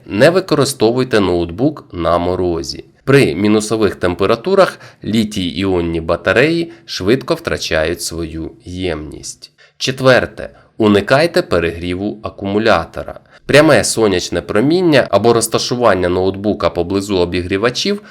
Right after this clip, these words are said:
скорочують термін роботи батареї.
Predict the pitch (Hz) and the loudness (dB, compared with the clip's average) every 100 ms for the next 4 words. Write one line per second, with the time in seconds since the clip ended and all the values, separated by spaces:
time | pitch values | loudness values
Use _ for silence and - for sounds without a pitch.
0 | - - - 98 95 131 135 160 165 - | -16 -12 -4 -2 0 0 -2 -4 -6 -8
1 | - 85 82 85 98 98 82 80 80 - | -6 -2 -2 -2 -4 -4 -6 -6 -10 -8
2 | 85 85 - 98 98 78 71 - | -6 -6 -4 -4 -4 -10 -14 -20